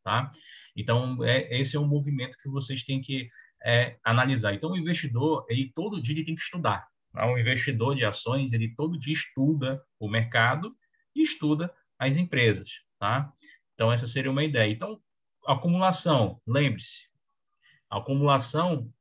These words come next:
ela, ela só vai sair da fase da acumulação quando virar o mercado.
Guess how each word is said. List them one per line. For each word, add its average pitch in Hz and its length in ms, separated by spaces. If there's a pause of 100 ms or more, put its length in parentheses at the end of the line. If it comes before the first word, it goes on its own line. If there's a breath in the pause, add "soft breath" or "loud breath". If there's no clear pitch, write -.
(120)
ela, 127 380
ela 123 200
só 151 280
vai 147 260
sair 165 280
da 147 120
fase 127 320
da 117 100
acumulação 117 760
quando 143 220
virar 156 280
o 170 60
mercado. 131 460